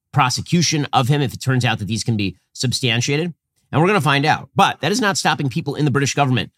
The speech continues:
from immediately going after any ad revenue that Brand could be receiving from any outlet. So we talked yesterday about the fact that YouTube has now demonetized all of Russell Brand's videos on YouTube. So allegations are tantamount to conviction in the world of YouTube,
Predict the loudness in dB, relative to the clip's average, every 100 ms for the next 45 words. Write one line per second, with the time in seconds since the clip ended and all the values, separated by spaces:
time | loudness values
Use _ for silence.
0 | _ 2 6 6 4 0 -2 0 2 4
1 | 2 0 -2 0 0 0 2 2 2 2
2 | 0 -2 -4 -2 0 2 2 2 2 2
3 | 0 0 0 0 -2 -2 0 0 -2 -8
4 | -4 -2 0 0 -2 -2 -6 -8 -16 _
5 | -2 0 0 0 -2 -2 -2 0 -2 -4
6 | -4 -2 0 2 2 2 2 0 -4 -6
7 | -2 0 2 0 0 0 -2 -2 -2 -2
8 | 0 0 -2 -8 -12 _ _ _ 0 2
9 | 4 2 0 -6 -8 -16 _ _ -2 2
10 | 4 2 2 0 0 0 0 2 2 0
11 | 0 0 0 -2 -4 -2 0 0 0 0
12 | -2 -4 -8